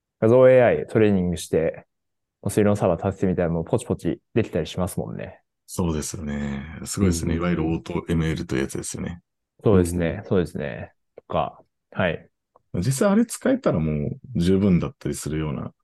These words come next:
Speaker 2: タスクもいっぱいありますもんね。
Speaker 1: そうですよね。そうですよね。確かに。実際、もう画像、画像系とかは、ちょっと自分で簡単なアプリを作ろうって思ったら、あれ使えば、できたりとか。
Speaker 3: うんうん。
Speaker 2: う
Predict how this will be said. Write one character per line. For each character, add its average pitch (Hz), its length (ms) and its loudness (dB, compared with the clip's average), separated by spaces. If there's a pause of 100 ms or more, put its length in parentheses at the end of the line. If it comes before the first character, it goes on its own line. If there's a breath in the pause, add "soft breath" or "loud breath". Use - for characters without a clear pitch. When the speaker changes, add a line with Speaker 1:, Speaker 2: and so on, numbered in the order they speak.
(100)
Speaker 2:
タ 87 100 -6
ス - 80 -10
ク 85 100 -2
も 78 140 -2
い - 140 -4
っ - 20 -6
ぱ 92 120 -2
い - 20 2
あ - 40 2
り 120 60 4
ま 131 80 4
す 135 100 -2
も - 100 -2
ん - 40 -6
ね。 98 180 -8 (680 loud breath)
Speaker 1:
そ 135 420 6
う - 20 4
で 90 80 4
す 90 200 -2
よ 80 140 0
ね。 87 300 -2
そ 131 120 2
う - 20 6
で 90 80 4
す 82 80 -8
よ 78 80 -8
ね。 87 60 -8
確 92 160 -6
か 87 100 -2
に。 - 60 -10
実 - 140 -16 (200)
際、 120 420 4 (640)
も 117 80 0
う - 20 0
画 113 120 4
像、 143 300 6 (500)
画 110 120 4
像 143 160 4
系 143 200 4
と 143 120 2
か 101 100 4
は、 73 300 0 (520)
ち 214 60 4
ょ - 20 8
っ 190 60 -4
と 101 100 2
自 87 100 2
分 113 140 6
で 123 80 4
簡 120 200 0
単 120 200 4
な 120 60 4
ア 120 60 2
プ 113 100 2
リ 87 100 2
を 76 260 -4
作 - 160 2
ろ 98 100 8
う - 40 4
っ - 40 -18
て - 60 -4
思 82 100 0
っ - 60 -14
た 85 120 -6
ら、 73 240 -6 (420)
あ 107 80 -2
れ 98 400 6 (540)
使 104 200 2
え 87 60 2
ば、 69 240 -2 (1040)
で 110 100 2
き - 100 -6
た 87 100 0
り 76 120 -4
と 85 120 -10
か。 69 300 -6 (320)
Speaker 3:
う 101 60 0
ん - 20 4
う 92 40 4
ん。 90 40 6
Speaker 2:
う - 20 4